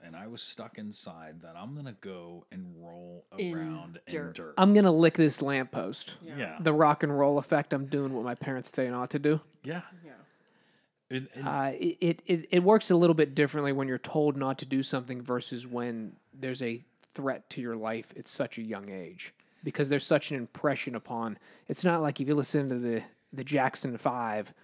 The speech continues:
Speaker 3: you might die. It's more so,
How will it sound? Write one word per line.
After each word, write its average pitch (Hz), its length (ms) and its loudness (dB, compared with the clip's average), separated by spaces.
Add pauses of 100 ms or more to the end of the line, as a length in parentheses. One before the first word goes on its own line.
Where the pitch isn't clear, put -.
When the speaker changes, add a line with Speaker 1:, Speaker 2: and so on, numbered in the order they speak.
(400)
Speaker 3:
you 131 120 -2
might 123 240 -2
die. 113 460 -4 (500)
It's 180 260 2
more 196 260 10
so, 156 720 6